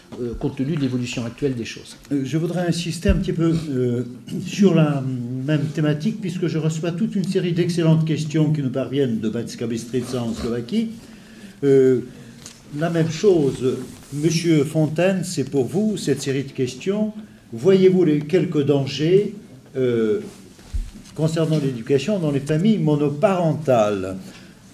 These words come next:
Speaker 2: Premier point. Et puis deuxième point, peut-être rapidement, un peu dans le même genre, jusqu'à quel moment est-il nécessaire d'imposer des limites aux enfants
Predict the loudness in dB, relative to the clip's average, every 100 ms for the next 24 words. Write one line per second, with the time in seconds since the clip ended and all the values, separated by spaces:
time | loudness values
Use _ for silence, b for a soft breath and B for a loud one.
0 | -10 -4 -2 0 -2 -2 -4 -2 -2 -2
1 | 0 0 0 0 0 -2 -4 -2 -4 -4
2 | -4 -6 -2 0 0 -2 -10 -12 -8 -4
3 | -4 -4 -4 -4 -4 -4 -2 -4 -8 B
4 | B B B -8 -2 -2 4 4 4 2
5 | 2 0 -2 -4 -2 -2 -2 -4 -2 -2
6 | 0 -2 -2 0 2 2 2 0 -2 -2
7 | -2 0 -2 -4 -4 -4